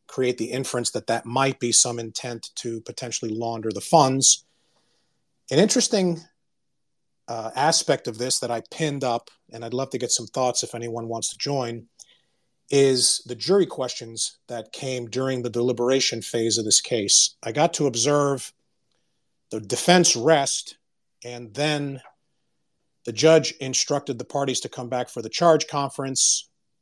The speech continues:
and closing arguments were gonna be that following Monday. So the jury began their deliberations on Monday, and the jury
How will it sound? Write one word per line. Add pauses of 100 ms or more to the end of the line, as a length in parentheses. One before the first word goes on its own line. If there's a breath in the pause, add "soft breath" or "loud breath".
(200)
and (320)
closing
arguments
were
gonna
be
that
following
Monday. (880 soft breath)
So
the
jury
began
their
deliberations
on
Monday, (960)
and
the
jury